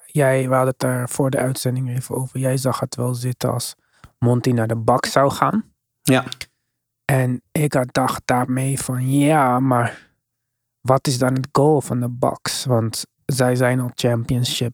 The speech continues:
Speaker 1: level. Dan wil je het liefst een coach die ze over de drempel kan helpen. En dat is nou precies wat Monty eigenlijk niet heeft gedaan. Hij heeft gewoon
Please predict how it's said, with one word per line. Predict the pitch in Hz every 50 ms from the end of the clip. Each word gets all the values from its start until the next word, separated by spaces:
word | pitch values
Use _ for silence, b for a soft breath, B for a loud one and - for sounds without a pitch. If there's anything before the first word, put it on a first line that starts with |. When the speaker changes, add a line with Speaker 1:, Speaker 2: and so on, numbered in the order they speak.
| -
Speaker 1:
level. | - 123 123 123 123 123 127 127 127 - 147 151 165 185 190 165
Dan | 147 131 123 123 127 120 127 123
wil | 131 123
je | 123 123 123
het | 120 -
liefst | 131 131 139 131 - - -
een | 131 127 - _
coach | - 151 139 143 147 147 - -
die | - 135 131 127
ze | 120 117 120 113 113 113 - _ _ _ _ _ _ _ _ _ _ _ _ _
over | 139 143 143 139 - - 120
de | 120 113
drempel | - - 117 117 123 127 - - 139 131
kan | - 143 139 135
helpen. | - - 135 135 143 147 139 - 156 170 190 - -
En | 151 135 120 120 120 - - _ _ _
dat | - 151 - 143 131 -
is | - -
nou | - 120 117
precies | - - 120 - - 131 120 -
wat | - 127 123
Monty | 127 127 127 123 123 -
eigenlijk | 139 139 135 - - 135 127 -
niet | 143 147 160 160 - -
heeft | - 131 - -
gedaan. | - - - 135 131 -
Hij | - 131
heeft | 131 - -
gewoon | - 139 131 131 151